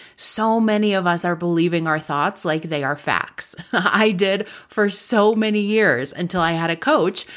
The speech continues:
who helped me to see that thoughts actually weren't facts and that they were optional.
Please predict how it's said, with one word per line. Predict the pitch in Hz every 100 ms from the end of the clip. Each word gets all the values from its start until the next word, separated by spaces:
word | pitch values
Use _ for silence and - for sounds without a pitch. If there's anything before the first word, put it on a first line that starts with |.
| -
who | - 185
helped | 170 165
me | 175
to | 165
see | 160 143
that | 160 -
thoughts | - 170 175 -
actually | 233 - - 156
weren't | 147 160 -
facts | - 339 - - - -
and | 262 302 247 220 226 -
that | 214
they | 208
were | 202 202
optional. | 220 254 - 151 120 -